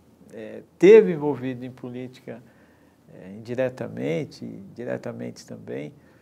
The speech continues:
E quando o Antônio Gomes me chamou pra ajudá-lo na campanha, eu falei, "Não, ajuda, eu trabalho no banco à noite, né?"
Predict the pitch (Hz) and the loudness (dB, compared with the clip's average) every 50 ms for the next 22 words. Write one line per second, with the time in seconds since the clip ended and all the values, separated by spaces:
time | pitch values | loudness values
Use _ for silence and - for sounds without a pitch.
0 | _ - - - - _ _ - _ _ _ _ _ _ _ _ - 170 180 180 | _ -20 -20 -20 -20 _ _ -20 _ _ _ _ _ _ _ _ -6 -6 -6 -6
1 | - - 190 202 214 214 208 185 185 180 165 160 156 147 135 135 135 135 139 139 | 0 2 4 4 6 4 2 2 2 2 2 2 2 0 -2 -4 -4 -6 -8 -8
2 | 131 139 147 147 143 131 139 143 147 147 143 - - 135 131 131 131 127 - - | -8 -6 -6 -6 -4 -4 -4 -4 -4 -6 -8 -8 -8 -8 -6 -6 -8 -8 -6 -2
3 | 139 147 147 139 131 131 120 120 131 131 127 127 127 131 139 143 135 - 170 165 | -2 0 0 -2 -4 -8 -6 -4 -4 -2 -2 -4 -4 -6 -10 -10 -10 -10 -10 -10
4 | 160 - - 165 175 202 220 233 226 - - - - - - - - 254 254 233 | -10 -6 -4 -4 -4 -4 -4 -6 -8 -12 -18 -20 -20 -20 -20 -12 -10 -8 -6 -4
5 | 214 214 233 214 180 160 196 220 190 147 - - 139 139 135 135 131 127 131 127 | -4 -4 -4 -2 -2 -2 -2 -2 -2 -4 -4 -4 -6 -6 -6 -6 -6 -6 -8 -10
6 | 123 113 117 123 123 120 123 - - 160 175 170 156 160 180 214 233 - - - | -12 -10 -10 -10 -10 -10 -12 -14 -14 -14 -12 -10 -10 -8 -8 -10 -10 -12 -16 -18
7 | 120 123 131 147 | -16 -16 -16 -16